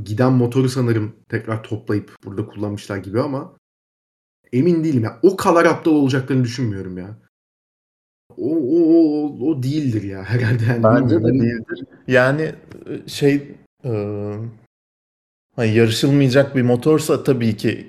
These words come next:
Speaker 2: getirmemişlerdir ama Barcelona'ya getirilen motor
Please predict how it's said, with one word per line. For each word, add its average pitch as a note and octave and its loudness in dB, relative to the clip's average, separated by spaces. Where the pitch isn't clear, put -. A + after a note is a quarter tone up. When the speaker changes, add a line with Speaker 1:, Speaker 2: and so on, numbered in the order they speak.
Speaker 2:
getirmemişlerdir A2+ 0
ama E3 -2
Barcelona'ya C3 2
getirilen C#3 -2
motor D#3 -4